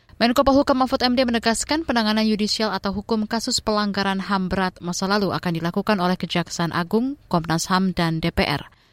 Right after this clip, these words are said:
Ini disampaikan Mahfud merespons pertanyaan wartawan soal penanganan hukum kasus pelanggaran ham berat yang belum tuntas. Pertanyaan itu muncul lantaran kini pemerintah tengah berupaya memulihkan dan merehabilitasi korban dan keluarga korban pelanggaran ham berat.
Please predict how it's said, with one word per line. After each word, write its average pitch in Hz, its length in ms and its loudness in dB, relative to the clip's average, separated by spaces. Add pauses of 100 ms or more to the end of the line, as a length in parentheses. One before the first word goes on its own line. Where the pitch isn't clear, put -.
(140)
Ini 196 160 4
disampaikan 196 480 2
Mahfud 190 400 -2
merespons 208 480 0
pertanyaan 180 560 0
wartawan 208 560 2
soal 190 320 2
penanganan 180 480 0
hukum 247 480 2
kasus 214 320 0
pelanggaran 190 720 0
ham 185 160 2
berat 202 320 2
yang 170 320 0
belum 165 240 0
tuntas. 214 560 2 (240)
Pertanyaan 180 560 2
itu 196 160 0
muncul 202 400 2
lantaran 180 400 0
kini 226 320 2
pemerintah 208 480 0
tengah 196 240 2
berupaya 180 400 0
memulihkan 185 640 2 (240)
dan 202 160 4
merehabilitasi 170 800 0
korban 175 400 2
dan 165 160 -2
keluarga 170 400 0
korban 185 480 2
pelanggaran 190 720 2
ham 160 160 0
berat. 160 240 2